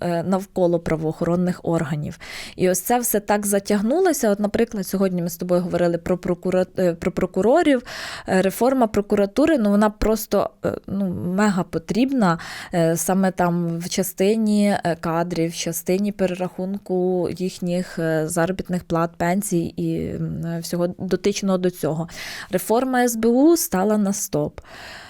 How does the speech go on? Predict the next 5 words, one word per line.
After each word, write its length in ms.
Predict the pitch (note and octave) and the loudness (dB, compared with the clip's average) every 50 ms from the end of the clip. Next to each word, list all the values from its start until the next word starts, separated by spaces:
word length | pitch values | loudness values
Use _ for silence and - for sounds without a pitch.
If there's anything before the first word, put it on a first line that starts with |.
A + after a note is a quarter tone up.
| - - - - | -20 -20 -16 -12
М, 360 | - - E3+ E3+ G3 G#3 G3 - - | -8 -6 -6 -6 -6 -6 -8 -6 -4
тому 460 | - G3 G#3 G#3+ A#3+ D4 E4+ F4+ - - | -2 0 2 4 4 6 4 4 2 2
мало 460 | F#3 G3+ G#3 G#3+ A3 A3 G#3+ G3 F#3+ | 2 4 4 4 6 6 4 4 4
говорити, 640 | F#3 G3 F3+ F3+ F3 F3+ F#3 G3+ A#3+ D#4 - - A3 | 4 2 2 2 2 2 4 4 2 2 2 2 2
якщо 380 | F#3+ F#3 - - G3+ G3 G3 | 2 2 0 0 2 2 0